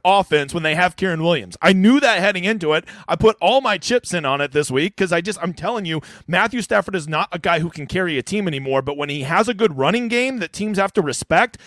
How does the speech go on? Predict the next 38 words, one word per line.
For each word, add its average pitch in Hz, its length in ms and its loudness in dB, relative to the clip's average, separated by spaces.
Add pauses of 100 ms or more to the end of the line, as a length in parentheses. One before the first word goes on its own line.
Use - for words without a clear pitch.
(220)
and 151 100 -4
he 180 120 -2
can 220 120 0
do 208 140 2
those 185 160 0
play 196 260 0
actions, 220 480 -2
he's 214 220 -2
still 262 260 2
a 254 120 0
legit 190 460 2
quarterback. 147 680 0
And 180 200 0
I 175 140 -2
knew 220 220 -6
that 185 160 -6
they 175 80 -2
were 185 140 0
just 165 160 -8
missing 185 340 -2
Kieran 185 280 -4
Williams. 196 340 -2 (200)
He 220 140 0
is 214 160 -2
notably 220 540 2
better 185 280 0
than 208 180 -2
the 196 60 -4
slapdicks 165 540 -4
they 165 140 0
were 180 100 2
rotating 170 540 -4
in 139 140 -6
there 147 220 0 (320)
while 147 160 2
he 202 60 4
was 208 160 0
out. 139 60 2